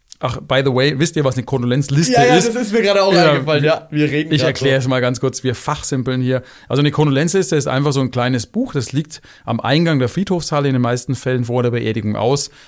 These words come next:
Speaker 1: sodass die Trauergäste sich eintragen können, einfach mit einem Namen oder meinetwegen noch mit einem letzten Gruß oder einem kleinen Spruch,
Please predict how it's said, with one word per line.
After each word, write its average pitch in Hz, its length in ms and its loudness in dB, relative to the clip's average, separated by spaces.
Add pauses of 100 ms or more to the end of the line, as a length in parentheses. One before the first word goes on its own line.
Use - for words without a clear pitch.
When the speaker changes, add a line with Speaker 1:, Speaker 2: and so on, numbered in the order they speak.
Speaker 1:
sodass 117 260 -4
die 107 120 -6
Trauergäste 127 580 -2
sich 147 180 -2
eintragen 160 460 0
können, 160 240 0
einfach 135 240 0
mit 151 140 2
einem 123 160 0
Namen 147 420 0
oder 123 180 0
meinetwegen 120 480 -2
noch 113 140 -2
mit 123 180 -4
einem 107 120 -2
letzten 104 360 -6 (160)
Gruß 185 320 0
oder 120 120 0
einem 107 220 0
kleinen 98 280 -4
Spruch, 147 360 -2